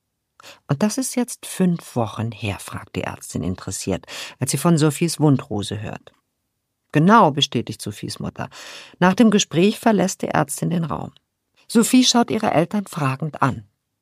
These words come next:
Die Ärztin scheint sehr engagiert, beruhigt ihre Mutter sie. Sie weiß bestimmt bald, was los ist.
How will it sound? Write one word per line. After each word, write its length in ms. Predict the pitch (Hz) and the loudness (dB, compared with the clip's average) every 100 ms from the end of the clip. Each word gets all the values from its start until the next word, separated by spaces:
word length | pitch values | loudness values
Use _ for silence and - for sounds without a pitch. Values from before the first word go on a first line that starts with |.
| _ _ _ _ _ - | _ _ _ _ _ -2
Die 100 | - | 4
Ärztin 460 | 143 143 - 156 | 2 2 -8 -4
scheint 300 | - 151 135 | 0 4 4
sehr 280 | 139 139 135 | 6 6 6
engagiert, 580 | 123 120 113 - 101 - | 4 2 0 -2 -4 -2
beruhigt 460 | 120 107 117 110 107 | -2 0 0 -2 -8
ihre 180 | 101 | -6
Mutter 300 | 95 90 - | -8 -10 -14
sie. 260 | - - - _ _ _ _ - - - | -16 -18 -18 _ _ _ _ -12 -12 0
Sie 140 | 240 | 2
weiß 200 | 226 226 | 4 2
bestimmt 500 | - 196 - 202 180 | 2 0 4 2 2
bald, 300 | - 123 - | 0 0 -2
was 160 | 110 - | -10 -8
los 260 | - 117 - | -10 -10 -14
ist. 240 | - - | -20 -20